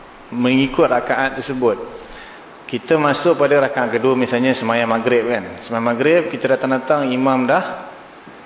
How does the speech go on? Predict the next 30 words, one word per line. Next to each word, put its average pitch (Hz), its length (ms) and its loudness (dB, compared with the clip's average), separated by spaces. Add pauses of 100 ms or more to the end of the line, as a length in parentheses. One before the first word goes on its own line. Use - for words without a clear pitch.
(100)
rakaat 117 320 -4
kedua. 120 320 0 (840)
Kita 151 320 2
baru 135 160 2
masuk 127 320 2
rakaat 127 260 0
pertama 156 300 0
ni, 143 240 -2
kita 120 160 -4
pun 123 160 -2
ikut 117 260 2
imam. 104 500 -2
Sekejap 101 200 -6
lagi, 127 220 0 (180)
kita 123 160 0
rukuk, 117 400 0
imam 123 160 2
rukuk, 123 320 2
kita 123 100 0
rukuk, 120 380 2
imam 131 240 2
tahiyat 127 320 2
awal 123 240 6
kan. 143 180 2 (540)
Kita 123 240 -4
kena 120 160 0
ikut 127 240 2
tahiyat 131 240 2
awal. 131 280 4 (800)
Kemudian 143 340 0